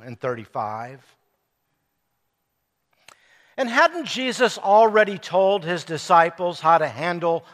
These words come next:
this situation anyway? When he called them to serve him, didn't he say to them,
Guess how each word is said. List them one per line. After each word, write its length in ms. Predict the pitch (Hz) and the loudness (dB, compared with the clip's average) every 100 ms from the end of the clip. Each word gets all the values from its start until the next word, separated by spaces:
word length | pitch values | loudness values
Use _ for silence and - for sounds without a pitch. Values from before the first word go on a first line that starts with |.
| _ | _
this 180 | 165 165 | -6 -6
situation 920 | - 175 - 147 135 156 151 170 160 - | -4 -8 -6 -4 -2 -2 -4 -10 -10 -8
anyway? 720 | 170 175 165 170 165 175 170 _ _ _ _ _ _ _ _ _ _ _ _ | -6 -6 0 0 0 -4 -10 _ _ _ _ _ _ _ _ _ _ _ _
When 180 | 190 202 | -2 0
he 100 | 202 | 0
called 420 | - 196 226 247 | -2 2 4 4
them 280 | 214 175 180 | 4 2 0
to 80 | 160 | -8
serve 520 | - 196 226 202 - | -6 0 0 -2 -10
him, 440 | 139 151 131 165 156 _ _ _ - | -8 -6 -4 -8 -12 _ _ _ -10
didn't 320 | 143 196 233 | -4 -2 -4
he 140 | 196 196 | -8 -10
say 340 | - 185 185 | -4 -2 0
to 120 | 214 | -2
them, 480 | 190 196 202 226 | -2 -2 -4 -6